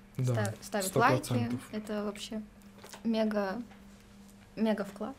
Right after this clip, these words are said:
Speaker 2: в нашу
Speaker 1: Да, мы
Speaker 2: семью.
Speaker 1: читаем все комментарии, стараемся отвечать, смотрим все лайки. Вообще радуемся сильно, что канал растёт. Э,
Speaker 2: Да.
Speaker 1: надеемся, что в новом году у нас будет тысяча хотя бы.
Speaker 2: <laughs>
Speaker 1: Тысячу хотя бы мы наберём. Вот.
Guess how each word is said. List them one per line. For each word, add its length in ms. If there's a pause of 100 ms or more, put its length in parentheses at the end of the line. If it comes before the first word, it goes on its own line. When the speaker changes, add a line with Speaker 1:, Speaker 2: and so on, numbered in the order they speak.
Speaker 2:
в 40
нашу 120
Speaker 1:
Да, 120
мы 80
Speaker 2:
семью. 100
Speaker 1:
читаем 320
все 120
комментарии, 640
стараемся 540
отвечать, 840 (160)
смотрим 380
все 180
лайки. 580 (360)
Вообще 400
радуемся 580
сильно, 320
что 160
канал 340
растёт. 480 (840)
Э, 180
Speaker 2:
Да. 80
Speaker 1:
надеемся, 460
что 160
в 40
новом 280
году 300
у 20
нас 220
будет 340 (960)
тысяча 360
хотя 340
бы. 200
Speaker 2:
<laughs> 920
Speaker 1:
Тысячу 320
хотя 240
бы 140
мы 140
наберём. 540 (840)
Вот. 400